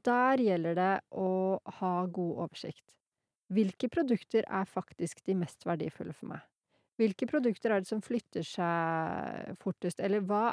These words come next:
er omløpshastighet og liggetid på de forskjellige produktene? En ting er hva du omsetter mest av,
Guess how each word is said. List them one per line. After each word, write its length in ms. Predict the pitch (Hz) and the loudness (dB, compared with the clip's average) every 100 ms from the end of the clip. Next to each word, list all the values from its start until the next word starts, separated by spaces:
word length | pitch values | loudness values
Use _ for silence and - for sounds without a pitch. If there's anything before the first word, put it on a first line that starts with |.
| - 190 | 2 0
er 100 | 202 | 0
omløpshastighet 840 | 190 165 - 175 - 185 175 175 - | -2 -4 -6 -6 -4 -2 -2 -2 -2
og 80 | |
liggetid 460 | 196 185 170 165 160 | -2 -2 -4 -6 -4
på 100 | 180 | -6
de 80 | 170 | -6
forskjellige 360 | 185 175 160 151 | -6 -6 -6 -6
produktene? 520 | 170 175 - 175 170 - _ _ _ - 247 220 _ | -8 -8 -8 -4 -4 -6 _ _ _ -20 -20 -20 _
En 240 | 240 220 208 | 6 6 4
ting 160 | 294 311 | 0 2
er 120 | 262 | 4
hva 80 | 202 180 | 4 2
du 60 | |
omsetter 420 | 190 175 190 - 185 | 0 -2 -4 -4 -4
mest 280 | 175 - | -4 0
av, 80 | 269 | 2